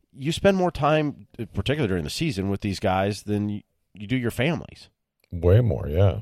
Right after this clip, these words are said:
Speaker 2: for those six months.
Speaker 1: You know, and, and that, that cohesiveness, and, and, you know, it's not to say that there's not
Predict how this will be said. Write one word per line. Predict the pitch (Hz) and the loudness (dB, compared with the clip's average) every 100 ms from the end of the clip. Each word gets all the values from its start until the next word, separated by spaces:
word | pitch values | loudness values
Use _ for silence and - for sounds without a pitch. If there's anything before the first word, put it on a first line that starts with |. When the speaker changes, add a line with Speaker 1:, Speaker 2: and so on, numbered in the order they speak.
| - | -4
Speaker 2:
for | - | 4
those | 95 101 | 4 4
six | - - | 0 -6
months. | 60 80 - _ _ - | -10 -12 -18 _ _ -10
Speaker 1:
You | 98 | -6
know, | 85 87 | -6 -8
and, | - 107 - | -8 -8 -6
and | 110 101 98 - _ _ _ _ - - _ _ - | -6 -4 -6 -12 _ _ _ _ -20 -20 _ _ -2
that, | 113 127 _ _ | 2 0 _ _
that | - - - _ _ _ _ _ _ - | -4 -4 -6 _ _ _ _ _ _ -2
cohesiveness, | 127 104 180 - 117 82 69 - | 2 2 2 0 -2 -4 -6 -6
and, | 101 110 | -8 -6
and, | 147 - 151 | -10 -10 -6
you | 147 | -4
know, | 92 | -2
it's | |
not | 127 139 | -2 -4
to | |
say | - 127 110 | -2 0 0
that | 104 - - - - - - - _ _ - | -2 -8 -20 -20 -20 -20 -20 -20 _ _ -14
there's | 101 87 | -12 -6
not | 101 92 | -4 -4